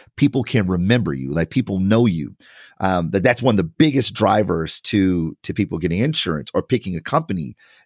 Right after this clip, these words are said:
is that the more recall they have, the more likely they are to pick you up. So these mnemonics became so important. "Fifteen minutes gets you fifteen percent or less. Like a good neighbor, State Farm is there," which, by the way, a little factoid, uh, Barry Manilow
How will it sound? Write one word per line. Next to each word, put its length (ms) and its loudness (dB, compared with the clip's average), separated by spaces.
is 100 0
that 240 0
the 80 -2
more 640 4
recall 480 2
they 140 0
have, 520 0
the 60 -2
more 180 2
likely 260 0
they 140 -4
are 160 -4
to 60 -10
pick 300 -10
you 160 -6
up. 180 0
So 200 2
these 320 2
mnemonics 640 0
became 380 -2
so 400 0
important. 580 -2
"Fifteen 320 0
minutes 160 -2
gets 160 -8
you 80 -8
fifteen 340 -4
percent 220 -2
or 60 2
less. 340 2
Like 180 -2
a 60 -8
good 160 0
neighbor, 280 0
State 220 0
Farm 220 2
is 80 -2
there," 280 4
which, 300 2
by 140 4
the 80 0
way, 160 2
a 60 2
little 180 0
factoid, 640 0
uh, 140 2
Barry 380 2
Manilow 580 -2